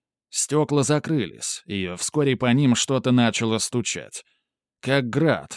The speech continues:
только громче и намного сильнее. Что происходило снаружи, я почти не слышал и не видел,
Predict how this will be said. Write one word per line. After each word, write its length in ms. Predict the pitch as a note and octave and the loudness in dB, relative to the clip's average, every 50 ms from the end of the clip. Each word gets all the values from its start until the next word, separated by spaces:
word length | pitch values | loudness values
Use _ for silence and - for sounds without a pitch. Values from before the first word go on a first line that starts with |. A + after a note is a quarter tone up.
| - - - | -18 -12 -6
только 320 | - G#2+ G#2 G2+ - A#2+ | -4 -4 -2 0 0 0
громче 600 | A2+ G#2+ A#2+ D3+ D#3 C#3 A2 G2+ G2 - - G2 | 2 4 4 4 4 4 4 2 0 -4 -4 -4
и 100 | F#2+ G2 | 0 2
намного 460 | G#2 A2+ A2+ A#2 A#2+ B2+ B2 A#2 A#2+ | 2 4 4 6 6 4 4 4 2
сильнее. 640 | A#2 - - B2+ B2 B2+ C3+ B2 G2 D2 - - - - _ _ _ _ _ _ _ _ _ | 0 0 0 0 2 2 2 0 -2 -4 -8 -16 -20 -20 _ _ _ _ _ _ _ _ _
Что 340 | - - - - D3 D3+ D3 | -6 -6 -4 -2 0 -2 0
происходило 720 | - D3+ D3 C#3+ C3 - C#3 C#3 C3+ B2 C3+ D#3 C#3 C3+ | 0 2 2 2 0 0 0 0 0 2 2 2 2 2
снаружи, 600 | B2 - C3+ C3 B2+ C3+ E3+ E3+ C#3 G#2 A2+ A2+ | 2 2 2 2 2 4 4 4 4 4 2 2
я 120 | A2+ A#2+ | 2 2
почти 440 | A#2+ C3 B2+ B2 - - - C#3+ C#3+ | 2 0 -2 -2 -2 -4 -4 -2 0
не 140 | C3+ C3 B2 | 2 2 2
слышал 460 | A2+ - C3+ C#3 C#3 B2+ - C3+ C3 | 2 0 0 0 0 0 0 0 0
и 60 | C3 C3 | 2 2
не 160 | C3 C3+ C#3+ | 2 2 2
видел, 500 | C#3+ C#3+ B2+ F#2 D2+ - - C#2+ - - | 0 0 -4 -4 -6 -10 -14 -16 -18 -20